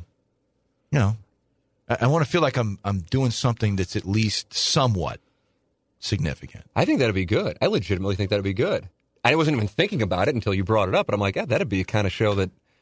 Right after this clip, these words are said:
Speaker 2: I'd be
Speaker 1: Yeah.
Speaker 2: intrigued to hear," 'cause I don't think you would do the, you know, "This is the way it is," and, you know, "Come at me, bro," you know,
Speaker 1: Well,
Speaker 2: that type
Speaker 1: I,
Speaker 2: of stuff.
Speaker 1: I, I come from a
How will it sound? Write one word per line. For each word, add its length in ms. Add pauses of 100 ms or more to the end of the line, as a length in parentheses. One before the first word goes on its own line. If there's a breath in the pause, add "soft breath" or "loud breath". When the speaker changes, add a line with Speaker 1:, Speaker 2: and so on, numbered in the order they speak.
(300)
Speaker 2:
I'd 100
be 120
Speaker 1:
Yeah. 160
Speaker 2:
intrigued 220
to 60
hear," 140
'cause 120
I 60
don't 240
think 180
you 100
would 160
do 140
the, 220 (280)
you 120
know, 60
"This 220
is 100
the 80
way 180
it 80
is," 340
and, 320
you 100
know, 300 (320)
"Come 200
at 180
me, 100
bro," 380
you 100
know, 80
Speaker 1:
Well, 120
Speaker 2:
that 60
type 180
Speaker 1:
I, 40
Speaker 2:
of 40
stuff. 240
Speaker 1:
I, 20
I 40
come 200
from 220
a 140